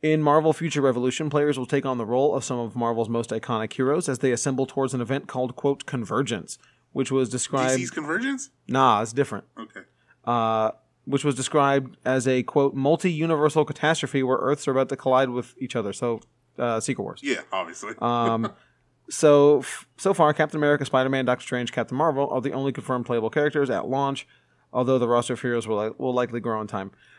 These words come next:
Speaker 1: Okay, so here's the deal. There's, like, six thousand Marvel mobile games.
Speaker 2: Are there really?
Speaker 1: There's so many.
Speaker 2: Okay, I had no
Speaker 1: And I,
Speaker 2: clue.
Speaker 1: I download them when they come out, and I play
Speaker 2: Play them
Speaker 1: them.
Speaker 2: for a couple hours and
Speaker 1: Not even, dude. Like, five minutes. I'm like, "This sucks."
Speaker 2: <laughs>
Speaker 1: They're,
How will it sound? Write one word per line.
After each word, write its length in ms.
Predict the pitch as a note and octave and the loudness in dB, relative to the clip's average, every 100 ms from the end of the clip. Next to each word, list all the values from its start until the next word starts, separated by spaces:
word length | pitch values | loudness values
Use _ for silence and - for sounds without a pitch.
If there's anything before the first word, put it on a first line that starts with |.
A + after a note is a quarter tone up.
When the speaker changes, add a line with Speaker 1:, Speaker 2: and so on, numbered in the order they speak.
| _ | _
Speaker 1:
Okay, 220 | F3 C3+ | -2 -2
so 300 | A2 E3+ D#3+ | 0 2 2
here's 200 | D#3 C4+ | 0 -4
the 80 | G3+ | -2
deal. 180 | C#3+ B2+ | 0 2
There's, 200 | E3+ G#3+ | 2 2
like, 220 | F3 - - | -2 -2 -10
six 360 | - A3 - | -2 0 0
thousand 420 | - C3 C#3+ C#3 | 2 4 4 2
Marvel 300 | C3+ A#2+ A#2+ | 2 2 2
mobile 280 | A#2 A2 G2 | 0 -2 -4
games. 340 | F2+ - A2 _ _ _ _ _ _ _ - | -8 -12 -18 _ _ _ _ _ _ _ -4
Speaker 2:
Are 100 | D#3 | 0
there 100 | D#3+ | 2
really? 200 | C#3 G2+ - _ _ | 2 0 -4 _ _
Speaker 1:
There's 220 | C3+ E3 - | -2 0 0
so 380 | - - E3+ F#3 | -4 0 2 2
many. 240 | G#2+ E2 | -2 -8
Speaker 2:
Okay, 240 | B2+ - - - | -8 -8 -8 -2
I 60 | C3 | 0
had 80 | |
no 60 | B2+ | 2
Speaker 1:
And 100 | D3 | 2
I, 40 | C3 | 0
Speaker 2:
clue. 140 | - _ _ _ _ _ | -2 _ _ _ _ _
Speaker 1:
I 80 | D3 | -4
download 400 | C3+ C#3+ E3 F3 | 0 0 2 0
them 180 | F#3 F#3 | 0 0
when 100 | E3 | -2
they 80 | F3 | -2
come 160 | F3 | -4
out, 260 | A#2+ A2 - _ _ _ _ _ _ _ _ _ _ | -4 -4 -8 _ _ _ _ _ _ _ _ _ _
and 100 | C#3 | -4
I 60 | B2+ | -2
play 200 | - D3+ | 4 6
Speaker 2:
Play 0 | |
them 60 | D3 | 6
Speaker 1:
them. 160 | D#3+ | 2
Speaker 2:
for 80 | - | 0
a 40 | F2+ | -8
couple 120 | F2 | -6
hours 300 | F2 F2 E2+ | -8 -8 -14
and 140 | E2 | -12
Speaker 1:
Not 300 | C#3 D3 D3+ | -2 4 4
even, 240 | C#3 A2 G2 | 4 -2 -6
dude. 280 | G2 G2 F#2 | -6 -6 -8
Like, 200 | G#2 - | -10 0
five 260 | B2+ C#3 | 2 2
minutes. 240 | C3 A#2+ C#3 | 0 -4 -6
I'm 80 | |
like, 80 | E3 | -6
"This 80 | D4+ | -6
sucks." 460 | - - F#2 - - | -6 -4 -4 -6 -16
Speaker 2:
<laughs> 1080 | - A#3 - A3+ - A3 - G#3+ - - - | -8 -8 -4 -6 -4 -8 -4 -6 -4 -6 -4
Speaker 1:
They're, 260 | C#3+ F3+ | -2 -2